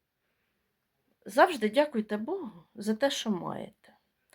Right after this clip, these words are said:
Бо в когось може бути набагато гірше. І знаєте, як ото кажуть, е, не кажи, що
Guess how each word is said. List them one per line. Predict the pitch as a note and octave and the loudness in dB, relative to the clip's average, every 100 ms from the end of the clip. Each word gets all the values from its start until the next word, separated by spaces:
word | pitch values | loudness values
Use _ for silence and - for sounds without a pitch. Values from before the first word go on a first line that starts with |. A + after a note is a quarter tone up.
| - - _ | -20 -20 _
Бо | G3+ C4 | -6 -6
в | |
когось | - B4+ F#4 - C4 | 2 4 4 0 -2
може | D#4 C#4+ | -2 -2
бути | A3 G#3 B3+ - - | -4 -4 -6 -8 -6
набагато | A3 A3+ B3 D4+ E4 C4+ | -2 0 2 0 0 -2
гірше. | G3+ F#3 E3+ - - - - _ _ - - _ - | -6 -6 -8 -8 -10 -10 -14 _ _ -20 -20 _ -8
І | C4 C#4 C#4 C#4 | -4 0 4 4
знаєте, | C4 F4+ G#4+ E4 G#3 | 4 4 4 4 0
як | G3+ G3+ | 0 -4
ото | - | -12
кажуть, | F#3+ F#3 F3+ F3 - - _ _ _ _ _ - | -6 0 0 -2 -12 -20 _ _ _ _ _ -12
е, | - F#3 F3+ F3 _ _ - | -8 -6 -8 -10 _ _ -6
не | A#3+ | -4
кажи, | C#4 F4+ F4 G4 | 0 0 4 2
що | F4+ - F#3+ E3+ | 2 -2 -2 -4